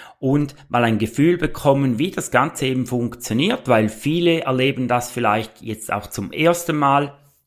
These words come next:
Und dann ist es einfach mal gut, nicht in Panik zu verfallen. Erstens, ganz wichtig, einfach mal ruhig zu bleiben und sich dann entsprechend Gedanken zu machen, wie man sich allenfalls positionieren kann.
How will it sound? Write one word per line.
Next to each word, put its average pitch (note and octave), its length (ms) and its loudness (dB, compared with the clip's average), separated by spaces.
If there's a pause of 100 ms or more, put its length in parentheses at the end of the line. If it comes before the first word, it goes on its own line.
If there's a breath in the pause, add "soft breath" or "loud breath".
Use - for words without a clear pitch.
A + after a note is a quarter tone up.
Und A#2 160 -4
dann D3 120 4
ist D#3 140 -4
es C3 100 -4
einfach C3+ 280 0
mal A#2+ 160 0
gut, B2+ 260 -4 (220 loud breath)
nicht F3 340 0
in G#2+ 160 -6
Panik A2 420 -2
zu D3+ 120 -10
verfallen. D3 520 -2
Erstens, C#3 540 -6
ganz A#2+ 400 -2
wichtig, F#3 520 -6 (200 loud breath)
einfach B2 280 -2
mal A2+ 120 -2
ruhig D3 400 -2
zu F3 80 -2
bleiben C#3+ 480 2 (240 loud breath)
und A#2+ 160 -6
sich - 240 -6
dann C3 440 2 (180 loud breath)
entsprechend C3 760 -6
Gedanken A#2+ 560 -6
zu C#3+ 140 -6
machen, B2+ 420 -4 (180 loud breath)
wie C3+ 140 -4
man D3+ 240 -2
sich C#3 300 -8
allenfalls A2+ 580 -2
positionieren G#2 800 -8
kann. - 380 -12